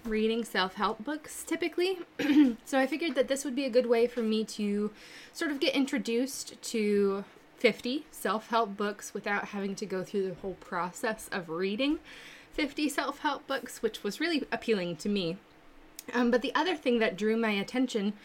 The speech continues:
to this is that the authors, Jolenta Greenberg and Kristen Meis-, Meinzer, are, um, the hosts of a podcast called, um, By the Book.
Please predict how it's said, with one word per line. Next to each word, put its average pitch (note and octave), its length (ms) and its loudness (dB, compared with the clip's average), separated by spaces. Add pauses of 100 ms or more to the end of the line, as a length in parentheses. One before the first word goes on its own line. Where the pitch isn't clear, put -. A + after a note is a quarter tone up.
(420)
to B3+ 160 6
this G3+ 400 2
is G3+ 300 0
that G#3 500 2
the G#3 120 0
authors, A3 840 2 (240)
Jolenta A3 680 4
Greenberg A#3 680 2
and F#3+ 340 -2
Kristen G3+ 580 -2 (120)
Meis-, G3+ 400 -2 (640)
Meinzer, B3 420 2 (640)
are, G#3 360 6
um, F#3+ 360 0
the G#3 100 -2
hosts C#4+ 460 0
of F#3+ 160 -2
a G3 80 -2
podcast - 880 0 (520)
called, G3 360 2
um, E3+ 260 0
By F3 220 4
the C#4 80 -4
Book. A3+ 480 -4